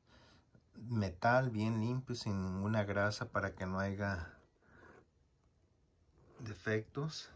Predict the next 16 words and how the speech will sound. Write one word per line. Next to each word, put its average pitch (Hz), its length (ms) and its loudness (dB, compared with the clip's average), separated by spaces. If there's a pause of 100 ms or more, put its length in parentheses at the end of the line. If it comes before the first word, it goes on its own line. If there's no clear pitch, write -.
y 92 380 -12
además 95 420 -6
agarre 98 300 -2
mejor 98 320 -4
la 95 160 -4
pintura 95 560 -10 (880)
y 101 80 -10
se - 120 -8
van 90 140 -2
a 92 60 -2
ver 90 160 -4
bien 95 240 -8
suave 92 340 -4
en 87 80 -8
el 87 160 -8
carro. 90 320 -6